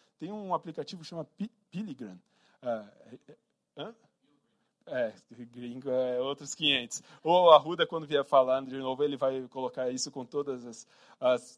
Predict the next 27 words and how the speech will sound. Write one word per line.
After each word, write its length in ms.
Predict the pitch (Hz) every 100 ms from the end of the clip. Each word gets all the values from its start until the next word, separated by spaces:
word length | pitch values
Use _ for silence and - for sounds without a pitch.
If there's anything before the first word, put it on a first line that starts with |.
| -
a, 220 | 143 143 139
a 20 |
entonação 500 | 147 143 131 - 135
correta. 360 | 131 120 113
Pilgrim. 580 | - 190 220 143 151 120 - - -
Ah, 320 | 131 135 131 127 131 -
tem 140 | 160
vários 540 | 135 170 180 165 - -
livros 580 | 139 151 196 180 147 131
ali 200 | 123 165
que 80 |
você 120 | - -
pode 280 | 320 403
ouvir. 260 | 247 180 220
Então, 280 | 196 302 285 _ _ -
não 280 | 226 285 262 156 135
deixe 500 | 202 247 208 - 208
de 200 | 143 190
ouvir 600 | 170 127 120 143 156 127
a 120 | 139
palavra 500 | 147 127 135 123 123
de 100 | 127
Deus. 300 | 123 135 127
Não 300 | 139 202 214
perca 500 | - 226 254 247 208
tempo. 640 | - 180 220 220 147 147
Aproveite 720 | 180 190 175 170 233 247 233